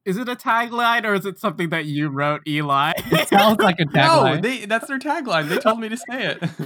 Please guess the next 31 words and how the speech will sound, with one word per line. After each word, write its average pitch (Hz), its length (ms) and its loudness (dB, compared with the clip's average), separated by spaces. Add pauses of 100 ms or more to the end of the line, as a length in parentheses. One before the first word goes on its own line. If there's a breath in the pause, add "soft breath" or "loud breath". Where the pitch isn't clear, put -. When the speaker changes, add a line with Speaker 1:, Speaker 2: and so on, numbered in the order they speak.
(160)
Speaker 3:
<laughs> - 380 -16
I 123 60 4
couldn't 170 240 -2
write 139 220 2
that 135 120 0
if 123 140 -2
I 110 80 2
dreamed. 104 680 -8
Speaker 2:
<laughs> - 60 -16 (2250 loud breath)
And 175 140 4
so 226 220 4
we 226 500 2 (500)
have 151 220 4
a 139 60 -2
promo 214 340 6
code 147 380 2 (500)
for 135 180 2
fifty 190 300 0
percent 170 340 2
off 143 260 2
your 117 140 0
first 147 400 0
three 147 160 2
months. 120 360 -2
You 139 100 -4
can 131 140 0
use 143 260 2
the 123 100 -4
code 123 440 -4
deep 139 320 -6
cut 117 360 -2